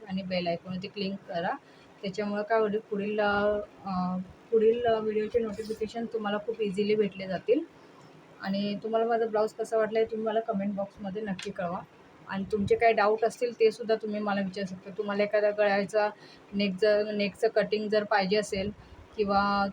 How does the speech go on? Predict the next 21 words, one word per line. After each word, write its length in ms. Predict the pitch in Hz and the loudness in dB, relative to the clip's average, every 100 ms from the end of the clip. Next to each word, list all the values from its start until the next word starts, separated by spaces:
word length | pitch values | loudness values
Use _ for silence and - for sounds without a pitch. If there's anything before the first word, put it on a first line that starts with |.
| - | -4
तुम्हाला 220 | 202 202 | -2 -2
समजत 280 | 208 202 202 208 | 0 -2 -2 -4
नसेल 300 | 196 202 196 | -4 -4 -4
नेकचं 260 | 190 - | -4 -4
कटिंग 340 | - 190 196 196 | -4 -4 -4 -4
कसं 240 | 202 220 | -4 -4
करायचं 380 | 214 190 180 202 | -2 -2 -4 -8
आहे, 80 | 190 | -8
तर 60 | |
तुम्ही 280 | 208 214 208 | -4 -4 -2
मला 420 | 208 208 208 208 | -2 0 4 4
विचारू 380 | 208 202 220 208 | 2 0 0 0
शकता. 360 | 214 208 - 240 | -4 -6 -2 -2
मी 140 | 220 190 | -4 -10
तुम्हा-, 280 | 202 196 196 - | -4 -2 -2 -4
त्याच्यासाठी, 540 | 202 202 208 214 214 | -6 -2 -2 0 0
तुमच्यासाठी 460 | 208 190 196 202 202 | -2 -6 -8 -8 -6
स्पेशल 360 | - 202 202 | -4 -4 -4
व्हिडिओ 320 | 202 196 190 202 | -8 -8 -8 -8
त्याच्यावरती 460 | 196 202 196 202 | -8 -8 -6 -2
बनवेन, 400 | 208 202 190 214 | 0 0 0 -6